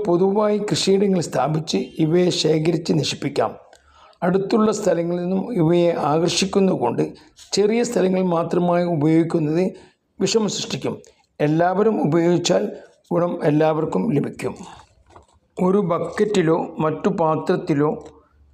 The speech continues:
തെങ്ങിൻ്റെ ഭാഗങ്ങൾ, അല്ലെങ്കിൽ പൈനാപ്പിൾ, കരിമ്പ്, കള്ള്, ചാണകക്കുഴമ്പ്, പിണ്ണാക്ക് കുഴമ്പ്, ശർക്കര ലായനി, ആണവക്കിൻ ലായനി എന്നിവ ഏതെങ്കിലും ഒന്ന് തയ്യാറാക്കിയതിന്,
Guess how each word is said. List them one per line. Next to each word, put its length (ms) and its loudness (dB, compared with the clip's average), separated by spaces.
തെങ്ങിൻ്റെ 420 4
ഭാഗങ്ങൾ, 460 0
അല്ലെങ്കിൽ 340 0
പൈനാപ്പിൾ, 580 0
കരിമ്പ്, 460 0
കള്ള്, 420 0
ചാണകക്കുഴമ്പ്, 920 0
പിണ്ണാക്ക് 600 0
കുഴമ്പ്, 360 0
ശർക്കര 500 -2
ലായനി, 460 -4
ആണവക്കിൻ 580 0
ലായനി 400 -2
എന്നിവ 360 0
ഏതെങ്കിലും 520 2
ഒന്ന് 140 0
തയ്യാറാക്കിയതിന്, 760 -2